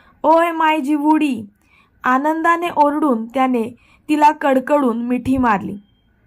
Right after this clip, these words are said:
तिने सुद्धा त्याची मिठी घट्ट केली. दोघे जरा गहिवरले होते. "नेहमीप्रमाणे मला विसरलात ना तुम्ही?" बाजूला उभ्या एका मुलीने गाल फुगवत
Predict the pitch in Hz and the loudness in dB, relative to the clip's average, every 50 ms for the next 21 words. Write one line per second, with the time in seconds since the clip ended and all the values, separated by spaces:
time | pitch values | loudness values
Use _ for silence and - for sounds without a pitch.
0 | _ _ _ _ _ _ _ _ _ - 311 311 339 359 330 - 349 285 - 269 | _ _ _ _ _ _ _ _ _ -4 -4 -2 -2 -4 -6 -6 -8 -6 -2 2
1 | 330 320 294 262 262 277 269 262 - 302 294 294 302 302 254 294 285 240 202 - | 4 4 4 4 2 -2 -4 -4 -4 -6 -6 -4 -6 -6 -4 -2 -4 -4 -4 -6
2 | 226 220 277 269 233 233 - 285 277 269 254 220 202 180 202 202 - _ _ _ | -2 0 0 0 0 -2 -2 -2 -2 -2 -2 -4 -4 -4 -6 -10 -14 _ _ _
3 | _ _ _ _ _ _ _ _ _ - 262 254 311 330 349 302 359 349 302 277 | _ _ _ _ _ _ _ _ _ -6 -2 2 2 2 2 2 2 2 2 0
4 | 262 269 277 262 254 247 269 269 247 262 247 247 262 254 254 254 254 254 262 262 | 2 2 2 4 4 4 2 2 2 0 0 2 2 0 0 0 0 0 0 2
5 | 254 247 233 202 - 196 196 - _ _ _ _ _ _ _ _ _ _ _ _ | 2 2 0 0 -4 -8 -12 -14 _ _ _ _ _ _ _ _ _ _ _ _
6 | _ _ _ _ _ _ _ _ _ _ _ _ _ _ - - 294 285 285 302 | _ _ _ _ _ _ _ _ _ _ _ _ _ _ -6 -2 0 0 0 0
7 | 330 339 302 330 330 311 311 311 302 262 247 254 277 269 254 240 247 247 247 254 | -2 -4 0 0 2 2 2 2 2 0 -2 -4 -2 -2 -2 0 2 0 0 0
8 | 254 254 240 - 294 277 285 294 269 247 240 220 214 214 202 220 208 214 240 285 | 0 -2 -2 -2 -2 0 2 2 2 2 2 -2 -6 -6 -4 -4 -6 -6 -6 -6
9 | 359 - _ _ _ _ _ _ _ _ - _ _ _ _ _ _ _ _ _ | -8 -12 _ _ _ _ _ _ _ _ -20 _ _ _ _ _ _ _ _ _
10 | _ _ - - - 247 262 269 269 269 269 311 330 359 359 330 320 320 277 302 | _ _ -20 -14 -4 2 4 4 6 4 4 2 2 2 2 2 0 0 2 4
11 | 320 302 254 233 233 254 247 269 277 277 269 277 269 262 294 302 277 254 220 214 | 6 6 4 4 2 -2 -2 -2 -2 -2 -2 0 0 0 0 0 -2 -2 -4 -6
12 | 269 - _ _ _ _ _ _ - - 247 262 269 269 294 302 - 320 311 254 | -8 -12 _ _ _ _ _ _ -4 2 4 6 6 6 4 2 -2 -4 -2 -2
13 | 262 269 247 233 233 233 | 0 0 0 0 -2 -4